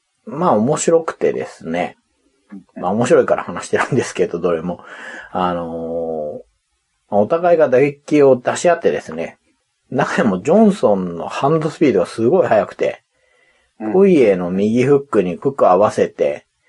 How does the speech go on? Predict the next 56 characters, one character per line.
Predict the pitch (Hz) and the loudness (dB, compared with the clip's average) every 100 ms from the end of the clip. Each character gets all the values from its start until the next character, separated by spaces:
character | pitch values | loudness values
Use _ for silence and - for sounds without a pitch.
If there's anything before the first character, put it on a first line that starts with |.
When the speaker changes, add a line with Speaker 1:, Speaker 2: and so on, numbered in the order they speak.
| _ _ _ | _ _ _
Speaker 2:
は | - 123 | -4 0
い | 113 | 2
は | 95 113 | 2 0
い | |
は | 98 | 0
い。 | |
Speaker 1:
続 | 131 131 | 0 0
け | 143 | 0
て | 139 131 | 0 0
左 | 131 127 127 | 2 2 2
ス | 120 | 2
ト | 135 | 4
レ | 127 | 4
ー | 120 | 4
ト | - 113 | 2 4
を | 104 | 2
打 | 104 | 0
ち | - 139 | -4 -2
抜 | 151 151 | 0 -2
い | 135 | -2
て、 | - 175 170 156 131 - _ _ | 0 4 6 6 2 -4 _ _
ポ | - 165 | 2 4
イ | 110 | 6
エ | 85 | 4
が | 76 67 67 64 60 71 | 2 0 2 0 -4 -6
マ | 110 120 147 | -10 -2 -2
ッ | 180 | 0
ト | - | -2
に | 87 | -2
こ | - | -2
う | 71 | -2
頭 | 107 160 185 175 | 0 2 2 2
を | 95 67 - _ | 2 0 -6 _
ぶ | 175 160 | -14 -14
つ | - | 0
け | 175 | 0
る | |
感 | 170 156 147 | 2 0 0
じ | 143 | 2
の | 139 123 - _ _ | 2 0 -4 _ _
危 | - 107 120 | -2 0 0
な | 147 147 | 0 0
い | |
倒 | 139 135 | 2 4
れ | 131 | 4
方 | 127 127 131 95 | 2 0 2 2
を | 85 | 0
し | - | -4
た | - 90 | -6 -6
ん | 80 | -6
で | - | -16
す | - | -12
け | 90 | -10
れ | 73 | -10
ど | 80 | -10
も、 | 85 90 - | -6 -4 -6